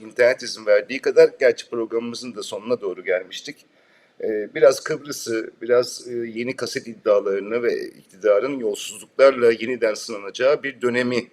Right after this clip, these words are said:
e, işaret eden bu durumu konuşacaktık. Kıbrıs'taki meslektaşlarımızın başarılı haberleriyle.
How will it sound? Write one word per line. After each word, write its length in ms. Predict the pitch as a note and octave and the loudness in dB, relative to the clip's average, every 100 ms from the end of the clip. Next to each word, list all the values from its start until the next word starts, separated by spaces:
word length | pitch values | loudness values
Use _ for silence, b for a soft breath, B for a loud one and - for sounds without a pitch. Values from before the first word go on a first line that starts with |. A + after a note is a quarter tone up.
| _ _ _ - | _ _ _ -10
e, 80 | G#2 | -10
işaret 520 | F2 - A#2+ A2 A2 | -8 -2 0 0 -2
eden 320 | A2 D3+ C#3 | 0 0 -2
bu 100 | C#3+ | -8
durumu 380 | B2+ A2+ F#2+ D#2 _ | -6 -6 -8 -12 _
konuşacaktık. 720 | F2+ E2 F2 F#2+ F2 - - | -14 -12 -14 -6 -6 -6 -16
Kıbrıs'taki 520 | - G#2+ E2+ - - G2+ | -12 -12 -12 -14 -14 -12
meslektaşlarımızın 1000 | F#2 - F#2 F#2+ - F2 F#2 F#2 B2+ A2+ | -8 -8 -2 -2 -2 -6 -8 -8 -6 -4
başarılı 400 | F#2+ G#2+ G#2 A2+ | 0 2 4 4
haberleriyle. 800 | G2 F2+ E2+ F2 E2 D#2+ C#3 | 4 4 2 -2 -10 -4 -4